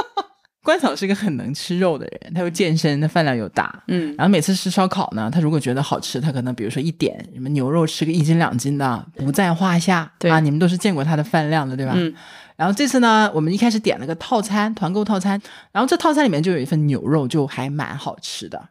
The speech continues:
Speaker 1: 然后它那个很实在，就很瘦，
Speaker 2: 对。
Speaker 1: 真的没有多少肥的肉在里面。吃完之后呢，关嫂就把服务员叫过来说：“这个牛肉给我上，上二斤。”
Speaker 2: 对。
Speaker 1: 服务员一脸
Speaker 2: 震惊。
Speaker 1: 震惊。“你确定吗？<laughs> 对。你吃得掉吗？” <laughs> 对。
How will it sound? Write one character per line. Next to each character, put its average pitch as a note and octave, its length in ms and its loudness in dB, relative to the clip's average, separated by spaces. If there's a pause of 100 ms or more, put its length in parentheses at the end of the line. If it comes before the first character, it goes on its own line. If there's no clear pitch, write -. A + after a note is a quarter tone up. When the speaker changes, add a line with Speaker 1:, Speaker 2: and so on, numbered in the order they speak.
Speaker 1:
然 G3 120 2
后 A3+ 80 2
它 A#3 120 0
那 C4 80 4
个 A#3 40 -2
很 D#3+ 200 0
实 - 180 -6
在， E3+ 160 0
就 G#3+ 100 -4
很 E3+ 140 0
瘦， C4+ 380 2
Speaker 2:
对。 D#3 160 -2
Speaker 1:
真 D4+ 100 2
的 D#4 60 6
没 B3 80 6
有 A#3+ 80 6
多 A3 100 2
少 F#3+ 80 0
肥 C#3+ 300 -4
的 D#3+ 240 4
肉 E3+ 320 2
在 C#3+ 140 0
里 B2+ 120 -10
面。 - 140 -18 (340)
吃 - 100 -4
完 E3 160 2
之 E3+ 60 2
后 E3+ 140 2
呢， D3+ 280 -2
关 D3 160 -4
嫂 B2 220 -2
就 B2+ 160 -4
把 A2 140 -6
服 B2 120 -10
务 G#2 60 -8
员 A2+ 140 -6
叫 C3 100 -6
过 G#2 100 -8
来 D#2+ 120 -12
说 A2 280 -10
：“这 D4+ 120 -6
个 B3 60 2
牛 G3+ 120 2
肉 D#4+ 140 4
给 C4 80 0
我 G#3 40 4
上， A3 220 0
上 D4+ 200 2
二 F3+ 200 0
斤。” D3 340 -10 (120)
Speaker 2:
对。 F3 160 -4 (100)
Speaker 1:
服 B3+ 140 2
务 C4+ 40 4
员 A#3 240 2
一 F4 220 0
脸 G3+ 280 0 (120)
Speaker 2:
震 A#3+ 240 4
惊。 G3 220 2
Speaker 1:
震 D4 180 4
惊。 F#3+ 260 0 (440)
“你 A#3 60 -8
确 C5 100 2
定 B4 400 4
吗？ A#4 80 0 (180)
<laughs> - 80 -8
对。 A#4+ 80 4 (320)
你 D4 60 -8
吃 - 140 -12
得 A#4 60 -6 (100)
掉 A#4 80 4 (180)
吗？” F#4+ 640 0
<laughs> - 20 -14
对。 B4+ 120 0